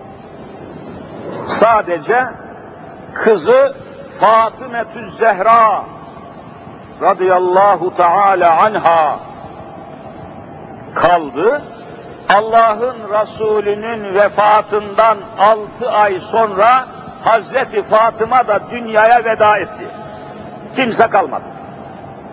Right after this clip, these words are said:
Evet.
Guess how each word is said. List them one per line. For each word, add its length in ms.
Evet. 180